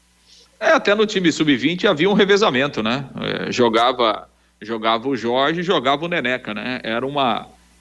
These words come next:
era uma, uma metodologia de trabalho do próprio Edinho, né? Ele revezava os dois goleiros como,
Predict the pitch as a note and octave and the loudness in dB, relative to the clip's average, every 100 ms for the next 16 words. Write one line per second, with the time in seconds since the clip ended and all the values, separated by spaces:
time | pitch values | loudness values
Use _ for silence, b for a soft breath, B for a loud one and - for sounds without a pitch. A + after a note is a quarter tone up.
0 | - G#2+ A2+ B2 B2 G#2+ G2+ - - - | -10 -6 -4 0 0 0 -2 -8 -12 -16
1 | - A2 A#2 C#3 C#3 C#3 D3 C3 G#2+ C#3+ | -10 -2 2 2 2 4 4 4 2 0
2 | C3 A2+ A#2 A2 A#2+ C3+ C#3+ B2+ C3 C3 | -2 0 0 2 0 0 -2 0 -2 0
3 | D#3+ E3+ C#3 A#2+ C3 A2 A2+ A#2 C3 C3+ | 2 2 2 -2 -2 0 0 0 -2 2
4 | D3 A#2 C3+ B2 A#2 A2+ A#2 A#2 A2+ A2+ | 0 2 2 0 -6 -8 -6 -4 -2 -4
5 | A#2 B2+ B2+ C#3 C3+ C#3 A2+ | -4 -8 -6 -6 -6 -6 -8